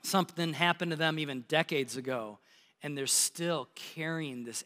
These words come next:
anger. That's not what I'm talking about. There is a season that you will feel anger, but you should not live in that anger. Now, you may visit it from time to time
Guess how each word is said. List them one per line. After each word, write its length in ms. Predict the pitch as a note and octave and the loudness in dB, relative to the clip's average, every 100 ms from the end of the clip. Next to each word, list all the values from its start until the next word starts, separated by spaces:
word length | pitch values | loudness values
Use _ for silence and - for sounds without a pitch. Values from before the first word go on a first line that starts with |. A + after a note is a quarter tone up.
| - | -8
anger. 460 | C3+ C#3+ B2+ A#2+ - - - D#3 B2+ | -6 -6 -6 -8 -10 -18 -20 -6 8
That's 400 | F3+ G3+ - F#3 | 10 12 10 4
not 180 | D3+ | 2
what 100 | D3 | 0
I'm 120 | C3+ B2+ | -2 -2
talking 400 | C3+ A#2+ A2+ G#2 | 0 0 -4 -14
about. 280 | F#2+ D2+ - _ _ _ _ D#3 | -16 -20 -20 _ _ _ _ 2
There 180 | F#3 | 6
is 180 | G3+ G3+ | 8 6
a 60 | F#3+ | 4
season 800 | - - B3 C4 F#3+ F3+ E3 E3+ - - | 2 4 4 4 4 0 -2 -6 -12 -2
that 100 | E3+ | 0
you 200 | D#3+ F3 | 2 6
will 80 | G#3 | 4
feel 360 | - G3 G3 F3+ | 4 4 4 4
anger, 480 | F3+ G#3 D3+ C#3 B2+ - - | 2 2 2 0 -2 -8 -4
but 120 | D3 E3+ | 0 0
you 120 | F3+ | 0
should 220 | - F3 | 0 2
not 280 | E3+ F3 C#3 | 4 4 2
live 300 | D3+ F3 E3+ | 0 2 2
in 120 | D3+ | 0
that 180 | C#3 C3 | 0 -2
anger. 260 | B2 A2+ | -4 -4
Now, 100 | A#2+ | 2
you 160 | E3 F#3+ | 2 4
may 140 | A#3+ | 2
visit 380 | A3+ C#4 A#3 A3 | 2 2 4 4
it 100 | D#3+ | 2
from 180 | - C#3+ | 0 -4
time 220 | D3+ B2+ | -2 -4
to 80 | A#2 | -4
time 300 | - B2 | -6 -6